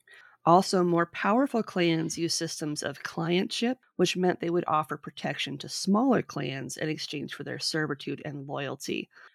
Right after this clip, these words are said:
And this explains why some historic figures are noted as coming from several different clans, either through fealty, marriage, or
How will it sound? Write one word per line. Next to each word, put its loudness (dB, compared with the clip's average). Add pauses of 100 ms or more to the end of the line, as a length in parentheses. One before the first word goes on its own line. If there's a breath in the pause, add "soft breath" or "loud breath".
(340 loud breath)
And 4
this 2
explains 0
why 0
some -2
historic 0
figures -4
are -4
noted -6
as -6
coming -6
from -14
several -6
different -2
clans, 2 (560 soft breath)
either 6
through -6
fealty, 2
marriage, -2 (340)
or 0